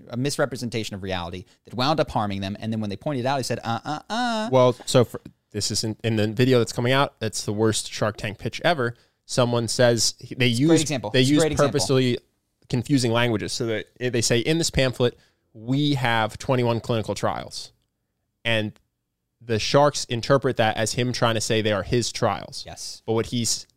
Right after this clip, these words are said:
Speaker 2: they are not his trials. They're trials he has in a pamphlet. But the interpretation is that he's trying to pass them off as his own. He's trying to make the product seem better. He also says, "There was an experiment that we based our first study on."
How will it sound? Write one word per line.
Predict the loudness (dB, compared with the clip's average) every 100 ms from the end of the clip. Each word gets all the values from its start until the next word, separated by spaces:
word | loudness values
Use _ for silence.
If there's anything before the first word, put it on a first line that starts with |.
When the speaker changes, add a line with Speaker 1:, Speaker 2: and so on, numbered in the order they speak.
| _ _ _ _ _
Speaker 2:
they | 2
are | 4 4
not | 2
his | 0
trials. | 2 4 4 2
They're | 2
trials | 4 4 4
he | 2 2
has | 2 2 0
in |
a | -4
pamphlet. | -2 -2 0 0 -2 _ _ _ -4
But | -4 0
the | 0 0 -2
interpretation | -4 2 2 2 2 2 0
is | -2
that | -4
he's | -2 -4
trying | -2 -2 -4
to |
pass | -4 -2 -2 -2
them | -4 -2
off | -2 -2
as | -6
his | -4 -4
own. | -6 -6
He's | -6
trying | -2 -2
to | -2
make | -2 -2 -2
the | -2 -2 -4
product | 0 0 2 -2 -4
seem | -2 -2 0
better. | -2 -4 -10 -18 -20 _ 2
He |
also | 2 2
says, | 0 0 0 -4 _ _ _ _ _
"There | 2 4 6
was | 4
an | 2
experiment | 0 0 2 2 2 2
that | 0 0
we | 0 2
based | 2 2 0 2
our | 2 2
first | 0 -4 -2
study | -2 -2 -2 -10
on." | -14 -18